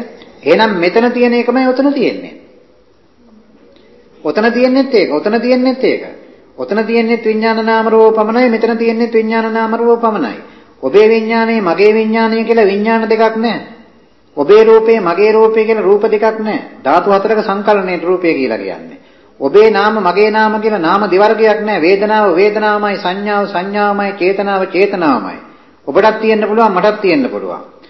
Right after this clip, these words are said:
සමහර විට ඔබට රූප සංඥා තියෙන්න පුළුවන්, මට ශබ්ද සංඥා තියෙන්න පුළුවන්. ඒක වෙනම කතාවක්. ඔබට සුඛ වේදනාව තියෙන්න පුළුවන්, මට දුක් වේදනාව තියෙන්න පුළුවන්. ඒක වෙනම කතාවක්.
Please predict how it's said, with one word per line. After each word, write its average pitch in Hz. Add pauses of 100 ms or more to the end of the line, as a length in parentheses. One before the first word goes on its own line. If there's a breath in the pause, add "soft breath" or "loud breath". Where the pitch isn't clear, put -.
(300 soft breath)
සමහර 180
විට 214
ඔබට 190
රූප 190
සංඥා 214
තියෙන්න 220
පුළුවන්, 226
මට 196
ශබ්ද 185
සංඥා 226
තියෙන්න 139
පුළුවන්. 110
ඒක 170
වෙනම 196
කතාවක්. 98 (400 soft breath)
ඔබට 190
සුඛ 185
වේදනාව 220
තියෙන්න 226
පුළුවන්, 220
මට 185
දුක් 180
වේදනාව 214
තියෙන්න 240
පුළුවන්. 110
ඒක 185
වෙනම 202
කතාවක්. 110